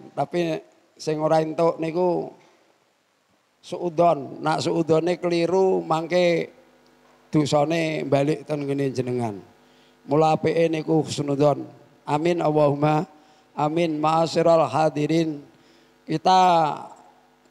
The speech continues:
selaku orang yang beriman, ittaqullah, tetap harus takwa kepada Allah.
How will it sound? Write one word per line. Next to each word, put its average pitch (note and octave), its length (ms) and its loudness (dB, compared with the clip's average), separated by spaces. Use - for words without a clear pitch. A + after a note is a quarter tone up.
selaku D#3 480 0
orang D#3+ 320 2
yang D#3 240 0
beriman, D#3 800 0
ittaqullah, E3 1040 2
tetap - 560 -4
harus E3 400 -2
takwa E3+ 560 0
kepada E3 480 -4
Allah. D#3 560 0